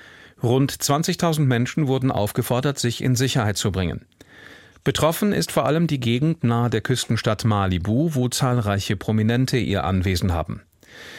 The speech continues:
Vielerorts wurde vorsorglich die Stromversorgung abgestellt.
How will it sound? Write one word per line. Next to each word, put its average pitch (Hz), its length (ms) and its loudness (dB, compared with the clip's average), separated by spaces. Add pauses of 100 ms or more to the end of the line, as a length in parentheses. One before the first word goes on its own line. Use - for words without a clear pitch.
(340)
Vielerorts 165 580 2
wurde 139 200 2
vorsorglich 127 680 0
die - 100 0
Stromversorgung 104 840 0
abgestellt. - 760 -6